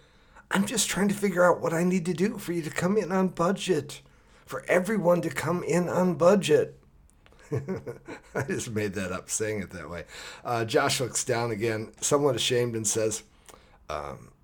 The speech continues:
I don't know. I, I'm, I'm sorry. I don't know what's going on. I'm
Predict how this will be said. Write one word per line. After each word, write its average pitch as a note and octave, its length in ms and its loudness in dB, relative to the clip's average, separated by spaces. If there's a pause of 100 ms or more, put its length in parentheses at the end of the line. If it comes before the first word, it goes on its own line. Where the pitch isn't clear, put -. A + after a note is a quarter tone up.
I F2+ 140 -10
don't F2 180 -8
know. D2+ 260 -10
I, - 480 -18
I'm, D#2+ 220 -16 (100)
I'm F2 140 -12
sorry. G2+ 320 0
I G2 40 -6
don't G2+ 380 -6
know F#2+ 140 -6
what's F#2 200 -8
going F2+ 280 -8
on. F#2 280 -6
I'm D#2+ 240 -12